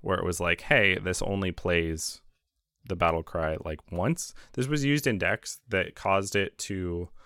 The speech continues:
basically return to your hand constantly. And so you would play one, it would trigger the battlefield effect, it would completely take all of this time,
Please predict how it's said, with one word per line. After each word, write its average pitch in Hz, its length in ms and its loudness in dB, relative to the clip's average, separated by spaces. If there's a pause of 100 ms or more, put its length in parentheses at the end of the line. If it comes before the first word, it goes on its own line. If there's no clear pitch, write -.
(880)
basically 113 460 4
return 104 560 4
to - 100 0
your 90 120 2
hand 85 320 0
constantly. 85 720 -4 (960)
And 95 560 4 (260)
so 98 500 4 (460)
you 101 160 0
would 107 160 4
play 151 240 8
one, 107 420 4 (380)
it 95 120 4
would 90 220 2
trigger 104 260 10
the 98 120 6
battlefield 113 440 6
effect, 147 280 6
it - 40 -2
would 98 120 4
completely 110 420 6
take 104 240 2
all 104 280 6
of 101 100 -4
this 95 220 -4
time, 131 440 -2